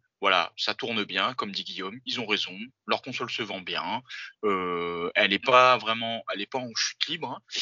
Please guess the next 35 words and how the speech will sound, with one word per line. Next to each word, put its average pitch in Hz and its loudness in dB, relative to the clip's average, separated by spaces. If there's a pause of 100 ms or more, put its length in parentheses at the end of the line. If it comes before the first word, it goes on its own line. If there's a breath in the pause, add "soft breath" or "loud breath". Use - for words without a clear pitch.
(400 loud breath)
et, 147 2
euh, 101 2
ils 101 -2
ont 101 -8
toujours 123 -10
des 104 -2
nouveaux 113 -8
consommateurs 107 -2
qui - 0
arrivent, 107 -2 (140)
ils 202 -8
ont - -14
toujours 113 -8 (100)
beaucoup, 127 -10
beaucoup 127 -12
de - -14
jeux 117 0 (360 loud breath)
qui - 2
se - 6
vendent 98 -2
bien, 101 0
hein, 117 -4
la 87 -2
preuve, - -2
euh, 85 -8
en - -16
deux 92 -8
mille 92 -14
vingt 87 -4
et 101 0
un, 127 -4
c'est 80 0
que - 0
des 170 -2
jeux, 113 2